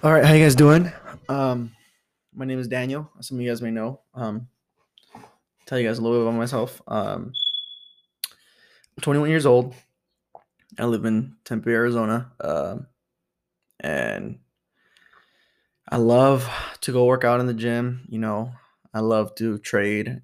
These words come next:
y-, you know, I, I love to play video games, you know, just like your typical dude.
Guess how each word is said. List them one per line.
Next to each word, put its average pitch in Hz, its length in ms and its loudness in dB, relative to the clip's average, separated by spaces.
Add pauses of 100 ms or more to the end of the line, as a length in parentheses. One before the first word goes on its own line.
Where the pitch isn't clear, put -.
y-, 87 80 -12 (280)
you 98 160 -4
know, 80 280 -6
I, 76 360 -10 (680)
I - 40 -6
love 117 100 -4
to - 80 -16
play 110 120 0
video 101 280 2
games, 95 380 -2 (220)
you 113 120 0
know, 110 60 4
just 117 180 -2
like - 180 -2 (100)
your 131 100 -4
typical 131 320 4
dude. 117 340 4